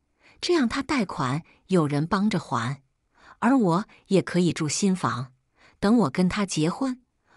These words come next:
我再用嫁妆给他装修房子，这样我们的孩子也有房子了。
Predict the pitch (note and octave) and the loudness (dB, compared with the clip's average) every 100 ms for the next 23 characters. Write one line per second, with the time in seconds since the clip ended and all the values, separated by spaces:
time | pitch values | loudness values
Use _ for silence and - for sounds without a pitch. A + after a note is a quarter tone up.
0 | _ F#3 E3+ G3 F3 E3 - G3+ D3 D#3 | _ -2 0 2 2 0 0 -2 -2 -2
1 | B2+ - _ - D#3+ C3 D#3+ D3 F#3+ F#3+ | -4 -6 _ -8 -6 -4 -6 -2 0 0
2 | - F3+ - B2 C#3 D#3 D3+ _ _ _ | 0 -2 -2 -2 -2 -4 -6 _ _ _
3 | _ - - F4 C4+ D#3 B2+ C#3 E3 - | _ -12 -2 2 2 2 0 -2 -4 -4
4 | C#3 D#3 E3 - - F3+ A#3 E3 - A#2+ | -4 -2 -2 -4 0 2 4 2 -2 -4
5 | A#2 D#3 B3+ F3 - | -2 -2 -4 -6 -12